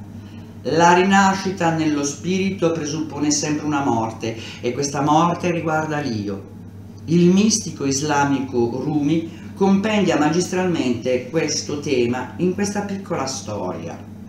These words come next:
Un uomo bussò alla porta dell'amata. Una voce chiese: "Chi è?"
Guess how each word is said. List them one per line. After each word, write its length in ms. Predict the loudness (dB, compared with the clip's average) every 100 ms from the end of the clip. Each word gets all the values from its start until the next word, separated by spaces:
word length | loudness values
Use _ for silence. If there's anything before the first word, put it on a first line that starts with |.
| -16 -16 -16 -16 -16 -14 -8
Un 180 | 0 2
uomo 540 | 4 2 2 0 -2 -4
bussò 400 | -2 0 0 0
alla 160 | 0
porta 400 | -2 -4 -4 -4
dell'amata. 840 | -4 -2 -2 0 -2 -2 -4 -6 -10 -16 -16 -4
Una 200 | 2 4
voce 380 | 2 -2 -4 -6
chiese: 560 | -6 -4 -4 -6 -8 -10 -16 -16 -16 -10
"Chi 220 | 2 4
è?" 460 | 6 6 4 0